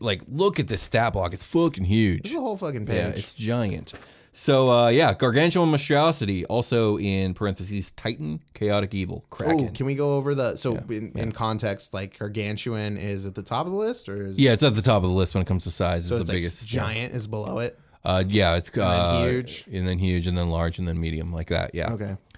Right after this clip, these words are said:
Speaker 1: So, uh,
Speaker 2: The
Speaker 1: arm-
Speaker 2: forbidden sizes at, at, they sell them at seven eleven pretty much exclusively.
Speaker 1: What?
Speaker 2: <laughs> Gargantuan. It's
Speaker 1: Oh,
Speaker 2: like the big
Speaker 1: gotcha,
Speaker 2: gulp.
Speaker 1: like the big gulps.
Speaker 2: Yeah.
Speaker 1: Yeah. <laughs> Okay. I'm like, "What the hell are you talking about?"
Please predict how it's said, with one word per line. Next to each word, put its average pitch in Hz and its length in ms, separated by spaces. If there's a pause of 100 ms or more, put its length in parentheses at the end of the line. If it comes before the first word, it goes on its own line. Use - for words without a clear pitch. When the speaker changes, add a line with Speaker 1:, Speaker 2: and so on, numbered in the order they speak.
Speaker 1:
So, 117 320
uh, 104 260
Speaker 2:
The 131 100
Speaker 1:
arm- 156 120
Speaker 2:
forbidden 123 360
sizes 104 460
at, - 240
at, - 300
they 113 100
sell 123 200
them 113 120
at 98 100
seven 101 240
eleven - 280
pretty - 180
much 123 220
exclusively. - 580 (640)
Speaker 1:
What? 104 240 (200)
Speaker 2:
<laughs> 139 200
Gargantuan. 131 760
It's 135 40
Speaker 1:
Oh, 147 60
Speaker 2:
like 156 220
the 143 80
big 135 80
Speaker 1:
gotcha, 131 220
Speaker 2:
gulp. 123 80
Speaker 1:
like 110 100
the 104 80
big 98 160
gulps. 110 240
Speaker 2:
Yeah. 101 320
Speaker 1:
Yeah. 104 60
<laughs> - 20
Okay. 135 220
I'm 120 140
like, 120 140
"What 160 140
the 214 80
hell 185 180
are - 20
you 151 100
talking 123 200
about?" 95 140